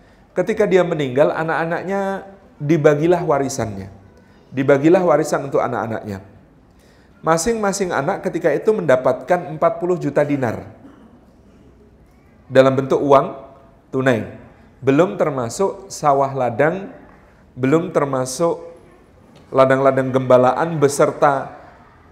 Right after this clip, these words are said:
ternaknya yang sangat banyak. Empat puluh juta dinar itu kira-kira berapa, Bunda?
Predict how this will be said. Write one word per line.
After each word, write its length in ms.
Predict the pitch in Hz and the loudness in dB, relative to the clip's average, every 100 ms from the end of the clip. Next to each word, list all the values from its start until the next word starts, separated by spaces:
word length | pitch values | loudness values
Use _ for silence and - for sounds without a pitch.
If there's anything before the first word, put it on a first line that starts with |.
| - - | -20 -2
ternaknya 560 | - 156 202 185 170 139 | 2 4 2 2 2 0
yang 40 | 135 | 0
sangat 320 | 143 127 127 | -2 -2 -2
banyak. 320 | 123 113 101 - - - - - _ _ _ _ - - - - - - | 0 0 -2 -8 -20 -20 -20 -20 _ _ _ _ -20 -20 -20 -20 -20 0
Empat 160 | 143 - | 0 4
puluh 160 | 170 151 | 2 2
juta 240 | 143 156 | 4 4
dinar 320 | 143 143 147 | 4 2 2
itu 400 | 143 147 175 151 - - - - - - - _ _ _ - | 0 0 -4 -4 -12 -20 -20 -20 -20 -20 -20 _ _ _ -6
kira-kira 400 | 147 143 156 170 | 0 2 4 2
berapa, 320 | 147 120 131 | 4 2 0
Bunda? 320 | 127 113 139 | -6 -8 -12